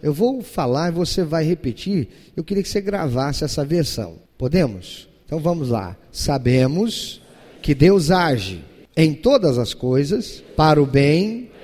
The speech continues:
daqueles que o amam." Então vamos parar por aqui.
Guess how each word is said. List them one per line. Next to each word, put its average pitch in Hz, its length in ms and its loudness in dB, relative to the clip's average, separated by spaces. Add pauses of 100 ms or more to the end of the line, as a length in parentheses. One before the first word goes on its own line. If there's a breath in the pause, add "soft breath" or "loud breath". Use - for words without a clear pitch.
daqueles 151 540 0
que - 140 -4
o 185 120 4
amam." 127 340 6 (280)
Então 117 120 -4
vamos 165 220 -4
parar 165 300 0
por 180 200 -2
aqui. 123 500 -2